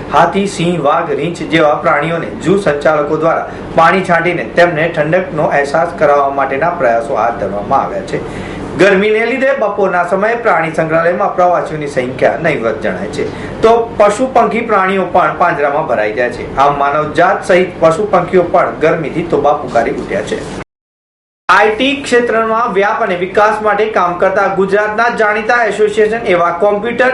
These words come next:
એજ્યુકેશન એસોસિએશન દ્વારા સતત છઠ્ઠા વર્ષે આઈ ટી એવોર્ડ સમારંભ યોજવામાં આવી રહ્યો છે. આગામી ત્રીસમી ના રોજ અમદાવાદના પાલડી ખાતે આવેલા ટાગોર હોલ ખાતે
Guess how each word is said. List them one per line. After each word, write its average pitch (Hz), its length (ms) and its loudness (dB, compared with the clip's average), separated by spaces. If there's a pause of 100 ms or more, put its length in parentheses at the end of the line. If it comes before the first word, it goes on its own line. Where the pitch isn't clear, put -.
એજ્યુકેશન 220 560 0
એસોસિએશન 190 640 2
દ્વારા 190 560 0
સતત 240 440 0
છઠ્ઠા 196 300 2
વર્ષે 180 520 0
આઈ 196 180 4
ટી 233 220 -4
એવોર્ડ 185 480 0
સમારંભ 185 500 2
યોજવામાં 165 500 0
આવી 139 180 -2
રહ્યો 135 220 2
છે. - 480 -2
આગામી 214 380 4
ત્રીસમી 226 500 0
ના 185 180 0
રોજ 160 240 0 (220)
અમદાવાદના 220 640 2
પાલડી 202 360 -2
ખાતે 190 280 0
આવેલા 202 280 0
ટાગોર 196 480 0
હોલ 180 180 0
ખાતે 202 420 -2